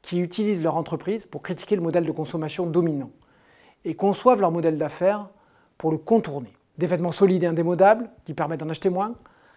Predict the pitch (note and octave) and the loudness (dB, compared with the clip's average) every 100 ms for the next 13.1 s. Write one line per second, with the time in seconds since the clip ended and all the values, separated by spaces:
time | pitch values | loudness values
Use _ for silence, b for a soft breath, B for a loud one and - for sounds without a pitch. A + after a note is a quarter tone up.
0 | b b D#3+ D#3 F3 E3 E3 D#3+ F3+ E3+ | b b -4 2 4 6 4 2 0 2
1 | F#3+ G3 G#3 A3 A#3 A3 F3 - - F#3+ | 0 0 -2 0 -2 -2 -6 -4 -4 -6
2 | F#3 D#3 D3+ - D3+ D3+ C#3 C#3 F3+ G3+ | -4 -4 -4 -4 -4 -2 -4 -6 2 2
3 | F3+ G3 G3 F#3+ _ - D3 D3+ D#3+ E3+ | 6 4 2 -4 _ -12 -6 -4 -2 -4
4 | F3 D3+ F#3+ G3 - b b b b b | -6 -4 -4 -4 -8 b b b b b
5 | - D3 E3 D#3 - D#3+ G3+ G3+ F3+ C#3+ | -12 -2 -2 -2 -4 -4 0 2 2 0
6 | E3 E3+ E3 D#3 E3 D#3+ - B2+ - _ | -2 -2 -4 -4 -4 -4 -6 -10 -20 _
7 | _ - _ D#3 G#3+ B3+ B3 A3 F3 F3+ | _ -20 _ 2 6 6 6 2 0 0
8 | F3 G3 G#3+ - _ _ E3 F3+ E3 F3 | 0 -2 -2 -8 _ _ -8 -6 -4 -4
9 | F#3+ E3+ - A3 A3 - D#3 D#3 D#3+ E3+ | -4 -4 -4 -4 -4 -8 -4 -2 0 -2
10 | D#3 D#3 C#3+ C#3 G3 F#3+ D#3+ D#3+ F3 - | -2 -4 -6 -4 2 2 2 -4 -8 -12
11 | - D#3 D3 D#3 E3+ E3+ - E3 F3 - | -12 -8 -4 0 0 0 -6 -12 -12 -18
12 | _ _ F#3+ F#3 F#3+ D#3 D3+ C#3+ C#3+ C#3+ | _ _ 0 2 0 -2 -6 -6 -8 -10